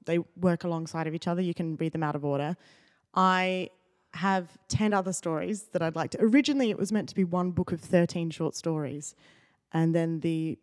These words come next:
publishers said, "We love this. Could you turn each story into a book?" And it was the beginning of lockdown, and my tour had been cancelled. <laughs> And so I didn't have any other work on the horizon. And I said, "Yes, of course I can turn them into full books."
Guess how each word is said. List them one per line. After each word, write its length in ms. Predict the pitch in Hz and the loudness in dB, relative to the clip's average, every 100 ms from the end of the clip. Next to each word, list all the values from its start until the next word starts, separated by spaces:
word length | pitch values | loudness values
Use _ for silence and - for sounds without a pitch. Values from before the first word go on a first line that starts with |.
| - | -2
publishers 540 | 180 165 165 160 147 | 0 -2 -4 -4 -4
said, 440 | - 156 147 143 - - | -4 -4 -4 -6 -14 4
"We 100 | 196 | 8
love 220 | 226 185 | 8 6
this. 400 | 160 165 - - _ - - | 0 -2 -6 -10 _ -20 -12
Could 260 | - 214 185 | 2 2 2
you 140 | 196 - _ - | -2 -4 _ -2
turn 220 | 202 170 | 2 4
each 180 | 180 - | 2 -2
story 300 | - 165 156 | 0 0 0
into 180 | 156 160 | 0 0
a 40 | |
book?" 340 | - - - - _ _ _ | 0 -4 -6 -20 _ _ _
And 100 | - | -6
it 60 | 156 | -6
was 100 | - | -4
the 80 | 165 | -6
beginning 320 | 175 165 156 | -4 -2 -4
of 80 | 139 | 0
lockdown, 560 | 156 - 151 135 139 147 _ _ | 0 0 -4 -4 -6 -12 _ _
and 280 | - 156 143 | -2 -2 -2
my 160 | 151 143 | -4 -6
tour 280 | - 170 147 | 0 2 2
had 200 | 139 147 | -4 -6
been 120 | 147 | -8
cancelled. 640 | 143 - - - 196 196 - | -8 -10 2 10 10 8 -6
<laughs> 40 | - - - _ | -20 -20 -20 _
And 120 | 160 156 | -4 -2
so 160 | 147 | -2
I 100 | 143 | -2
didn't 200 | 156 208 | 2 2
have 120 | 185 | 0
any 140 | 180 170 | -2 -2
other 120 | 165 | 0
work 220 | 165 185 | 2 2
on 60 | 160 | 2
the 80 | 160 | 4
horizon. 400 | 165 170 165 87 | 4 4 2 -2
And 80 | 170 | -2
I 40 | |
said, 180 | - 226 | 2 8
"Yes, 160 | 349 | 8
of 100 | 277 | 8
course 260 | - 359 320 | 4 4 6
I 60 | 185 | 6
can 140 | 190 | 4
turn 160 | 180 170 | 6 4
them 100 | 160 | 2
into 140 | 165 | 0
full 180 | - 156 | 0 2
books." 320 | 156 131 - | 2 0 -4